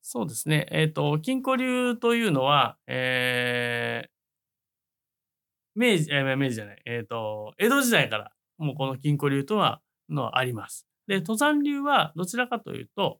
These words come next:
えー、若い、えー、流派で、明治から、あの、できています。で、まあ、えっと、どちらかというと、金庫流というのは古い形を残していっ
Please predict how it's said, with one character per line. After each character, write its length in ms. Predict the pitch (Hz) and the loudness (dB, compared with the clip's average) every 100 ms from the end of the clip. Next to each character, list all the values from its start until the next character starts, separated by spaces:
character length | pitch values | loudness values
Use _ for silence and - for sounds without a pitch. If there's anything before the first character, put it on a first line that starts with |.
| _ | _
え 240 | 123 117 117 | -12 -10 -6
ー、 20 | |
若 300 | 151 156 180 | -4 0 0
い、 160 | 113 - _ _ _ _ | 0 -6 _ _ _ _
え 60 | 127 | -10
ー、 100 | 120 | -10
流 120 | 120 | -10
派 180 | 110 147 | -12 -6
で、 160 | 175 135 | -4 -2
明 300 | 160 240 151 | 2 2 2
治 120 | 117 | -2
か 120 | - | -12
ら、 40 | _ _ _ _ _ - | _ _ _ _ _ -12
あ 160 | 120 | -12
の、 640 | 113 113 - - _ - - _ - | -12 -16 -18 -20 _ -20 -20 _ -14
で 160 | 139 127 | -10 -10
き 80 | - | -12
て 100 | 123 | -20
い 60 | |
ま 160 | - _ | -20 _
す。 120 | _ _ _ _ _ _ - | _ _ _ _ _ _ -6
で、 280 | 180 175 175 _ _ _ _ - | -4 -4 -6 _ _ _ _ -2
ま 100 | 190 | -2
あ、 140 | - _ _ _ | -2 _ _ _
え 300 | 147 147 147 | 0 2 0
っ 40 | 143 | 0
と、 760 | 143 139 135 139 139 139 - - _ _ _ _ _ _ _ _ 202 | -2 0 0 -2 -2 -2 -6 -14 _ _ _ _ _ _ _ _ -6
ど 100 | 185 | -2
ち 100 | 220 | 2
ら 100 | 262 | 2
か 120 | 240 | 2
と 80 | 175 | 0
い 60 | |
う 20 | |
と、 100 | 139 | -2
金 300 | 127 190 202 | -2 -2 0
庫 180 | 196 202 | 2 2
流 200 | 202 202 | 2 0
と 100 | 196 | 2
い 80 | 170 | 4
う 20 | |
の 80 | 151 | 4
は 80 | 139 | 2
古 480 | - 147 156 165 160 | 0 0 2 2 2
い 200 | 117 - _ _ _ | 0 -4 _ _ _
形 360 | - 131 120 147 | -12 -10 -6 -2
を 120 | 131 | 0
残 300 | 123 120 139 | -2 -4 -6
し 100 | 127 | -6
て 200 | - | -10
い 40 | |
っ 20 | 113 | -12